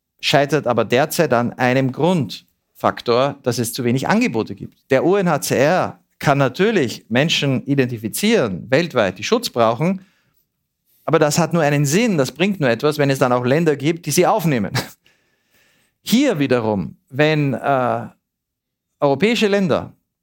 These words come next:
so viele Menschen aufnehmen würden, jedes Jahr wie Kanada, nur einige europäische Länder, eine Koalition, hätten wir eine total <laughs> veränderte Welt. Kanada nimmt derzeit jedes Jahr fünfzigtausend Schutzbedürftige auf. Das ist nicht die Wirtschaftsmigration von über fast vierhunderttausend, die Kanada auch hat.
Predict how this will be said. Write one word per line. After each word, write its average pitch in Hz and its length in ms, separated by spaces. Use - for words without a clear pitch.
so 175 220
viele 202 260
Menschen 170 360
aufnehmen 127 420
würden, 104 220
jedes 139 260
Jahr 104 220
wie 104 60
Kanada, 87 540
nur 190 220
einige 214 380
europäische 104 340
Länder, 95 180
eine 113 120
Koalition, 135 580
hätten 135 200
wir 143 100
eine 135 100
total 135 420
<laughs> - 0
veränderte 117 480
Welt. 82 300
Kanada 175 440
nimmt 139 200
derzeit 165 380
jedes 175 380
Jahr 139 320
fünfzigtausend 143 1160
Schutzbedürftige 101 880
auf. - 120
Das - 160
ist 185 120
nicht 220 380
die 190 80
Wirtschaftsmigration 131 1080
von 120 380
über 127 220
fast - 360
vierhunderttausend, 113 720
die 110 60
Kanada 120 340
auch 143 160
hat. - 260